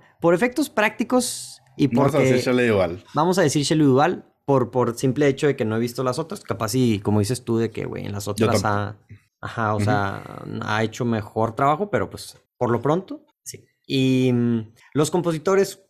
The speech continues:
Speaker 1: creo que, pues, es su mejor trabajo. Digo, me metí ahí a checar qué habían hecho. No hicieron prácticamente nada. Hicieron A Clockwork Orange, pero creo que este es un poco más icónico que, no, no recuerdo el, el soundtrack de A Clockwork Orange. Este, mm, lo
Speaker 2: Ya
Speaker 1: mejor de la
Speaker 2: con eso.
Speaker 1: car-,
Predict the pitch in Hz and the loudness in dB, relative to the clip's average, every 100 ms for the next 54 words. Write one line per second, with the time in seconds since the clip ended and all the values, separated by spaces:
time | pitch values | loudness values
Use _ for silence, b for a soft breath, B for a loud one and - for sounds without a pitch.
0 | - 151 156 160 151 143 139 139 147 143 | -2 0 0 2 2 0 -4 -6 -4 -2
1 | 135 123 135 143 170 156 120 110 104 104 | -2 -2 0 0 0 -2 0 -2 -4 -2
2 | 117 117 117 113 110 104 104 110 104 110 | -2 0 0 0 -2 -4 -8 -8 -6 -6
3 | 107 131 - 127 107 101 104 98 98 - | -6 -8 -8 -8 -8 -6 -6 -6 -8 -8
4 | 98 95 92 98 95 98 110 110 113 135 | -8 -10 -8 -6 -4 -4 -6 -2 0 0
5 | 120 113 110 120 110 127 123 131 143 151 | 0 -4 -4 -4 -2 -4 0 0 0 -4
6 | - b b b 117 110 113 117 123 107 | -10 b b b -2 -2 0 -2 -2 -4
7 | 123 117 117 110 117 110 107 113 110 107 | -4 -4 -6 -4 -4 -4 -4 -4 -4 -4
8 | 104 104 107 101 92 104 - 110 110 113 | -4 -8 -6 -6 -8 -14 -8 -4 -2 -2
9 | 113 117 - 110 117 113 104 95 95 - | 0 0 0 0 0 0 0 -2 -8 -12
10 | 98 98 107 104 117 101 98 - 104 107 | -10 -8 -6 -4 -4 -4 -6 -6 -8 -6
11 | 107 104 110 135 143 - _ - 107 98 | -8 -6 -4 -4 -8 -16 _ -6 -2 -2
12 | - - 101 101 101 101 95 101 - _ | -4 -4 -2 -2 -4 -6 -8 -12 -20 _
13 | _ _ 120 120 113 104 123 165 170 160 | _ _ -4 0 0 0 0 2 0 0
14 | 120 107 _ | -4 -8 _